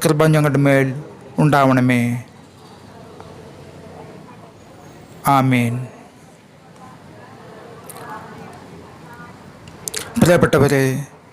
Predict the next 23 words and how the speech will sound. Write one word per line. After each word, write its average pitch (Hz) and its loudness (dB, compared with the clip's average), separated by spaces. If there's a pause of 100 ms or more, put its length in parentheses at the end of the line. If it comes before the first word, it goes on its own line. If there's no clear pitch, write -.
(920)
ഇവിടെ 156 4
കൃപാസനത്തിൽ 147 2 (120)
എല്ലാ 160 2
ദിവസവും 143 2
ഉടമ്പടി 139 2
എടുക്കാനും 127 0 (380)
ബഹുമാനപ്പെട്ട 156 2
ജോസഫ് 143 2
അച്ഛനെ 135 0 (140)
ആവശ്യമെങ്കിൽ 139 2 (100)
കാണുവാനുള്ള 131 2 (100)
ഒരു 135 2 (580)
സൗകര്യം 147 2
ഇവിടെയുണ്ട്. 127 2 (640)
അതിന് 165 4
തക്കമായ 170 2 (360)
കാരണം 170 4 (100)
നിങ്ങളുടെ 147 2
കയ്യിൽ 135 2 (560)
ഉണ്ടെങ്കിൽ 143 2 (840)
ജോസഫ് 147 2
അച്ഛനെ 147 0
കണ്ട് 131 0